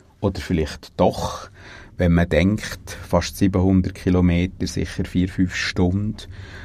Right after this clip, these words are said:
einen Abend verschenkt. Und auf der anderen Seite haben die beiden ja dann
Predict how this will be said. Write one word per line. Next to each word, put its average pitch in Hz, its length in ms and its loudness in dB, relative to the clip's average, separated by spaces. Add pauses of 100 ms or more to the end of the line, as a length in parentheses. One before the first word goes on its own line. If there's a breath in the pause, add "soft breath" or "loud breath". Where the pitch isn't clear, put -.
(300 loud breath)
einen 92 180 6
Abend 98 420 4
verschenkt. 85 880 -2 (240)
Und 95 80 4
auf 92 140 -2
der 95 100 6
anderen 110 380 6
Seite 107 320 0
haben 90 120 4
die 90 100 2
beiden 90 360 4
ja 87 280 2 (300)
dann 87 200 4